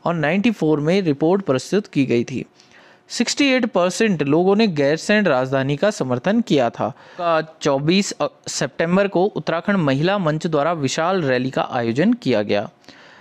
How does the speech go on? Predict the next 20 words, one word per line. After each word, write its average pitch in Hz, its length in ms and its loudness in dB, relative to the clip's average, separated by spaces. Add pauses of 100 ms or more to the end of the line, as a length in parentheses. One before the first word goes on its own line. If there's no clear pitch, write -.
(220)
दो 151 140 4
हज़ार 208 300 2
अक्टूबर 180 500 -2
में 175 140 2
ही 185 200 4 (300)
उत्तराखंड 190 440 0
संघर्ष 165 480 0
समिति 170 360 -2
द्वारा 160 420 0 (140)
खबरदार 190 500 0
रैली 147 280 0
का 175 140 0
आयोजन 139 480 -2
देहरादून 131 440 0
में 156 160 0
किया 117 200 0
गया 113 160 -2
था, 120 120 -4
खबरदार 151 600 -2
रैली। 113 420 -2